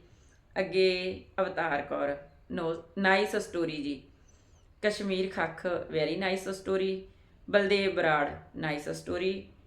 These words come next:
ਤੀਰਥ ਕੌਰ, ਇਹਨਾਂ ਨੇ ਇਮੋਜੀ ਭੇਜੇ ਨੇ। ਅੱਗੇ ਨਵਜੋਤ ਕੌਰ, "Very good story sister ਜੀ।" ਇਹ ਮੇਰਾ ਵੀਰ ਗੁਰਾ ਥਾਂਦੇਵਾਲਾ ਮੁਕਤਸਰ ਸਾਹਿਬ ਤੋਂ ਨੇ।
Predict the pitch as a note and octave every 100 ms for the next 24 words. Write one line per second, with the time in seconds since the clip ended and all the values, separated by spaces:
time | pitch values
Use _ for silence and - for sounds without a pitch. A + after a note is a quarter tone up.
0 | - - A3 G3+ F#3+ - F#3 F3 E3+ E3+
1 | - - F3+ F3+ F#3 F#3 F3+ E3+ D#3+ D#3+
2 | E3 F#3 F#3 F#3 F3+ F#3+ F#3+ - - _
3 | - F3+ G3 G#3+ F#3+ E3 E3 D#3+ B2+ D3
4 | C#3+ - - - - - F3 F3+ G3+ F#3+
5 | E3+ E3+ - E3+ E3 - D#3+ - D#3+ D#3
6 | F#3 G3 - - - F#3+ G#3+ G#3 F#3+ F3
7 | F3+ F3 E3+ D#3 F3 E3+ E3 - - -
8 | _ - E3 E3 F#3+ F#3+ F3 D#3+ - E3
9 | - D3 - F3+ D3+